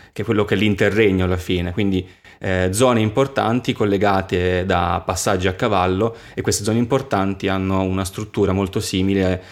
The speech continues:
a quelle che poteva, che potrebbe essere in ta-, grandissima miniatura una sorta di, ehm,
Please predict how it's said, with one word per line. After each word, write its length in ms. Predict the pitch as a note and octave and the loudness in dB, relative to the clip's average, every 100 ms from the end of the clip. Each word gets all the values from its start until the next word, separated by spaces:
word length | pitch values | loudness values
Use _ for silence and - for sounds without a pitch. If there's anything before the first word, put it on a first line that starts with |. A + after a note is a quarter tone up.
| - - | -20 -16
a 80 | G#2 | -6
quelle 200 | G2 F#2+ | -2 -2
che 80 | F#2+ | -2
poteva, 380 | G2 F#2+ F#2 | -2 0 0
che 140 | F#2 - | -2 -4
potrebbe 380 | G2+ G2 G2+ G2 | 0 0 2 2
essere 500 | G2 F#2 - F#2 F#2 | 2 0 0 2 2
in 380 | F#2 F#2 F2+ F2+ | 2 0 -2 -2
ta-, 120 | F#2+ | -2
grandissima 640 | G2 F#2+ G2 A2 G#2+ G2+ F2+ | -2 0 2 2 2 0 0
miniatura 760 | G2 A#2+ - F#2 F#2 G2 F#2 - _ _ | 0 -2 0 2 2 2 -2 -20 _ _
una 200 | G2+ G2+ | -4 -2
sorta 460 | - F#2 G2 - | 0 0 0 -2
di, 340 | F#2 F2+ F#2+ F#2 _ - - | -2 0 -2 -4 _ -20 -6
ehm, 800 | F2+ F2 F2 F2 F2 F2 E2+ F2 | -2 0 0 -2 -2 -2 -4 -6